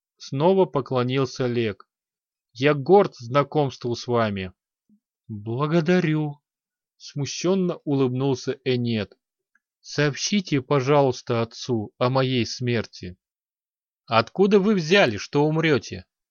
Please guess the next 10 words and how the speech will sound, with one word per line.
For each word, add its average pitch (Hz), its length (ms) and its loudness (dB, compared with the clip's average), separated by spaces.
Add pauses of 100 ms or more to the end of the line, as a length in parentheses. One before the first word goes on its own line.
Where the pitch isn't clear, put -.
(140)
Удивился 123 680 0
юноша. 113 680 -4 (800)
«Чувствую!» 110 920 -4 (760)
На 127 120 0
губах 131 440 4
Хромого 165 680 2
появилась 131 640 2
кровавая 117 680 4
пена. 104 560 -4 (720)
Мне, 147 480 0